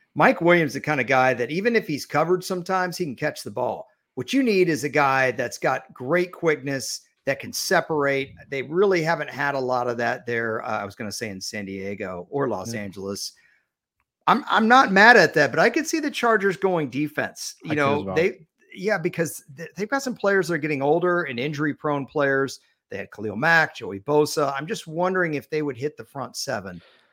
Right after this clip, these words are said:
Speaker 1: Uh,
Speaker 2: I
Speaker 1: then again, you've taken so many of those guys off the board.
Speaker 2: Right. A-, and then on top of that, they've got so many other picks on day two and day three. I think that's where you add in your depth. But if you want somebody that can make an impact right away on offense,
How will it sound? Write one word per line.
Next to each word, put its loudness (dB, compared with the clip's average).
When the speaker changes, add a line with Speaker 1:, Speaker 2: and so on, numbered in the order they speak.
Speaker 1:
Uh, -4
Speaker 2:
I 4
Speaker 1:
then 4
again, 2
you've -2
taken 0
so -2
many 0
of -2
those -4
guys -4
off -8
the -20
board. -2
Speaker 2:
Right. 6
A-, 0
and 2
then 6
on 6
top -2
of -4
that, 0
they've 0
got 4
so 2
many 2
other 2
picks -6
on -12
day -10
two -8
and -4
day 2
three. 0
I 0
think -4
that's 2
where 0
you -6
add 0
in -2
your 0
depth. -6
But 2
if -2
you 0
want 2
somebody 0
that -4
can -4
make 0
an -6
impact -4
right -8
away 0
on 2
offense, -2